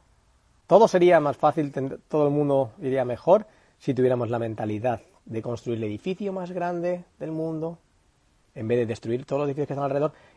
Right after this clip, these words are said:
y si tuviéramos la mentalidad también de ser responsable y hacer mi parte. Y entrar en esa dicotomía, ¿no? O en ese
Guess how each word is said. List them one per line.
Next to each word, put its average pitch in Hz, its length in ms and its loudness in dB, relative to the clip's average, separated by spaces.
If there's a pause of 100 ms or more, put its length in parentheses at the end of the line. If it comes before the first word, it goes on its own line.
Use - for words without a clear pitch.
y 147 80 -6
si 135 80 -4
tuviéramos 147 320 4
la 147 100 4
mentalidad 135 420 2
también 135 400 0
de 131 240 2 (180)
ser 135 280 -2
responsable 135 520 -2
y 123 80 -2
hacer 104 200 -10
mi 101 120 -10
parte. - 300 -6 (1600)
Y 135 80 -2
entrar 127 240 4
en 127 100 4
esa 127 160 -2
dicotomía, 104 560 -6
¿no? 127 160 -6
O 95 160 -8
en 104 60 -8
ese 110 380 -8